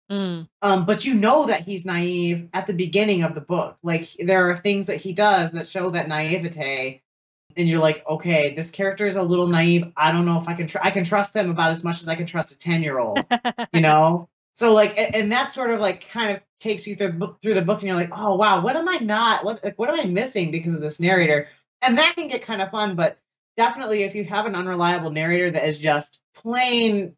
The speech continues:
Speaker 2: rude, lies all the time, and, like, gives no heads up whatsoever, it gets very frustrating very fast
Speaker 1: Mm-hmm.
Speaker 2: because a reader wants to,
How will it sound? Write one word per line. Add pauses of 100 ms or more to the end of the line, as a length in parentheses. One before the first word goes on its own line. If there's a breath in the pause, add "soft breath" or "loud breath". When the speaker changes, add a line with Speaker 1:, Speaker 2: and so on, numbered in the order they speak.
(140)
Speaker 2:
rude,
lies
all
the
time,
and,
like,
gives
no
heads
up (400)
whatsoever,
it
gets
very
frustrating
very
fast
Speaker 1:
Mm-hmm.
Speaker 2:
because
a
reader
wants
to,